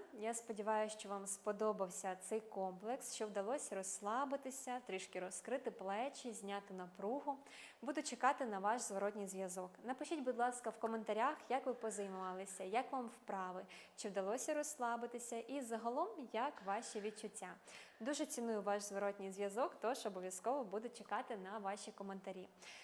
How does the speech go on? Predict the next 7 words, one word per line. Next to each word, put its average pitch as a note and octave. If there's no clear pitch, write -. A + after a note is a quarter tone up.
Також C#4
хочу D4+
вас B3+
запросити A#3+
до A3+
своєї A3+
онлайн-студії. G3